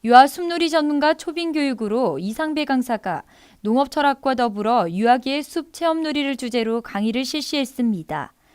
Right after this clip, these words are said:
약 두 시간 동안 강의 후 월드컵 공원에서 유아 생태놀이 지도사 과정을 위한 체험 수업이 진행됐습니다.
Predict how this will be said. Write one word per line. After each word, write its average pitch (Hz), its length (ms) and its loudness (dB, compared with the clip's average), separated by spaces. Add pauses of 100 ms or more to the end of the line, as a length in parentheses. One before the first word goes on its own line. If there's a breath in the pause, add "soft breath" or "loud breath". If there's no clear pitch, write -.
(320 soft breath)
약 190 260 0
두 254 120 -4
시간 320 280 -2
동안 302 300 -2
강의 240 280 0
후 233 280 -2 (260 loud breath)
월드컵 240 460 -2
공원에서 254 680 0
유아 233 280 4
생태놀이 311 600 -4
지도사 269 440 -2
과정을 247 440 0
위한 233 300 2
체험 311 320 -2
수업이 277 400 0
진행됐습니다. 226 1080 -2